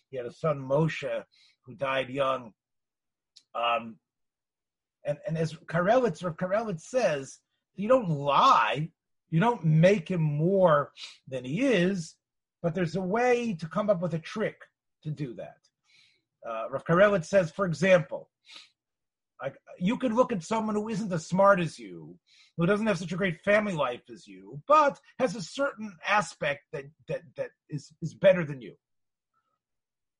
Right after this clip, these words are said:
You see something that a person has, so you can honor him for that aspect that he has that's better than you have. Omnam yesh hargoshas chashivus below l'chashivim yesh bo milas elu elu.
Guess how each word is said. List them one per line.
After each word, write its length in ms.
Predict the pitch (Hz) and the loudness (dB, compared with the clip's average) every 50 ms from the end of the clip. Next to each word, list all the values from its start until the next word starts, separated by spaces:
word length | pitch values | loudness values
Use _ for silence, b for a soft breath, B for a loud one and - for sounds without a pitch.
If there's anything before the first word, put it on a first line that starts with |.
| _ _ _ | _ _ _
You 120 | - 220 | -6 -6
see 280 | 185 - - 294 294 262 | -6 -6 -4 -4 -4 -4
something 480 | 175 - - 285 277 269 202 - 247 | -4 -2 2 2 2 2 0 -4 -6
that 100 | 226 208 | -4 -2
a 40 | 196 160 | -4 -2
person 380 | - 196 202 175 - 185 175 | -2 -2 -2 -2 -4 -6 -6
has, 520 | 143 131 135 113 98 78 - - - - - _ _ _ _ _ | -6 -6 -6 -6 -8 -10 -14 -18 -20 -20 -20 _ _ _ _ _
so 100 | _ - | _ -8
you 160 | 233 240 254 | -6 -6 -2
can 160 | 175 269 262 - - - | -2 -2 -2 0 2 4
honor 300 | - 294 311 294 240 196 | 4 6 6 6 4 4
him 160 | 185 185 170 | 2 0 0
for 100 | 160 196 190 | -2 0 4
that 240 | 196 185 190 - - - _ _ | 4 4 4 2 -2 -16 _ _
aspect 560 | - 170 208 233 - - - - 180 156 - - | -2 -2 0 0 -2 -4 -4 -6 -6 -6 -6 -6
that 80 | 190 | -6
he 140 | 180 185 180 | -4 -4 -2
has 320 | 240 254 240 196 185 160 | 0 2 2 2 2 0
that's 200 | 165 185 170 156 | -4 -8 -10 -10
better 360 | - 147 127 - 202 202 202 190 | -10 -4 2 2 4 4 2 0
than 160 | 180 170 156 | -4 -6 -6
you 180 | 143 123 107 | -8 -8 -8
have. 180 | 104 - - - - _ _ _ _ _ _ _ b b b b b b _ _ _ _ _ _ _ _ _ _ _ _ _ _ - | -10 -10 -12 -14 -20 _ _ _ _ _ _ _ b b b b b b _ _ _ _ _ _ _ _ _ _ _ _ _ _ 4
Omnam 320 | 208 247 262 233 208 185 | 4 4 4 2 0 2
yesh 280 | 180 190 226 262 185 - | 4 4 2 2 0 0
hargoshas 560 | 202 202 175 151 180 220 226 - 208 202 160 | 0 0 2 2 2 2 2 2 -2 -8 -8
chashivus 680 | - - 160 151 - - 254 262 233 208 208 170 - | -8 -8 -8 -8 -8 -10 -10 -10 -8 -6 -6 -8 -6
below 280 | 175 185 190 233 277 330 | -8 -6 0 0 0 2
l'chashivim 640 | 320 247 - - 175 160 156 - - 160 160 156 | 0 -2 -6 -6 -6 -6 -6 -6 -8 -10 -10 -10
yesh 300 | 151 143 139 135 - - _ _ _ _ _ _ _ _ | -10 -10 -12 -12 -14 -20 _ _ _ _ _ _ _ _
bo 240 | 139 - 165 170 160 | -2 0 2 2 4
milas 540 | 156 147 156 151 151 151 139 135 131 - - - 147 | 2 2 2 2 2 2 0 -4 -10 -10 -10 -10 -10
elu 320 | 143 131 123 120 120 117 113 110 110 | -10 -10 -10 -12 -10 -8 -8 -8 -8
elu. 220 | 107 101 87 80 | -10 -12 -16 -18